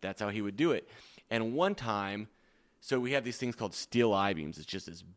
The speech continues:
big piece of steel. And if you're looking down it, like, like, down the barrel of a shotgun or whatever, you know, it just looks like an eye, but it's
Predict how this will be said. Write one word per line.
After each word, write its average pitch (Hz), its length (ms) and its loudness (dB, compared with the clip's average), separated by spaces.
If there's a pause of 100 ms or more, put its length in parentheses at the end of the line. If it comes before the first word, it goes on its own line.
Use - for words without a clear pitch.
(180)
big 139 520 6
piece 139 540 -4
of 113 140 -4
steel. 107 1000 -2
And 90 100 -8
if - 120 -10
you're 113 100 -2
looking 127 380 -2
down 120 420 0
it, 104 160 -6
like, 98 220 -6 (100)
like, 101 220 -6
down 107 200 0
the 98 60 -4
barrel 104 340 0
of 92 60 -2
a 90 60 -4
shotgun 87 480 -4
or 80 80 -10
whatever, 76 280 -10
you 80 80 -14
know, 85 220 -14 (320)
it 104 140 -16
just - 180 -10
looks - 160 -10
like 101 120 -8
an 110 100 -10 (100)
eye, 110 460 -2
but 104 100 -6
it's 107 160 -10